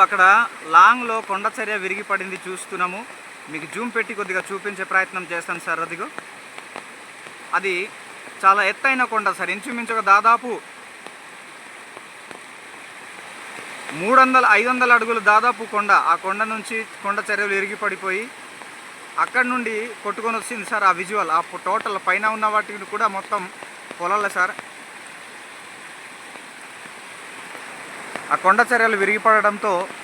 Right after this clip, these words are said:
ఈ పంట పొలాలన్నీ కూడా మరి కొట్టుకొని వెళ్ళిపోయింది సార్. ఇది పొలాలుగా ఉండింది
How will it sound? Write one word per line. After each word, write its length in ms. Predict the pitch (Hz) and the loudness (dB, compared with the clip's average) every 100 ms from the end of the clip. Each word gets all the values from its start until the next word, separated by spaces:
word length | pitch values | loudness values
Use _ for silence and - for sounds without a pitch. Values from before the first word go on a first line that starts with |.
| - - - - - | -14 -14 -14 -8 -4
ఈ 40 | 175 | 2
పంట 160 | 247 202 220 | 4 4 2
పొలాలన్నీ 500 | 220 208 202 202 202 196 | 2 4 4 4 2 0
కూడా 180 | 202 196 160 208 - - - - - - - - - - - - - - - - - - - - 160 | 6 6 6 0 -12 -16 -16 -14 -14 -14 -14 -14 -14 -14 -14 -14 -16 -16 -16 -16 -16 -16 -16 -4 0
మరి 100 | 165 185 | 0 2
కొట్టుకొని 360 | 202 233 247 226 | 2 4 4 2
వెళ్ళిపోయింది 360 | 208 214 202 | 2 -2 0
సార్. 120 | 208 202 | -2 -2
ఇది 120 | 185 185 | -4 2
పొలాలుగా 520 | 196 247 262 254 247 240 - - - - - - - | 8 8 8 4 4 4 0 -14 -18 -20 -20 -16 -8
ఉండింది 420 | 220 254 254 240 | -4 -2 -2 -4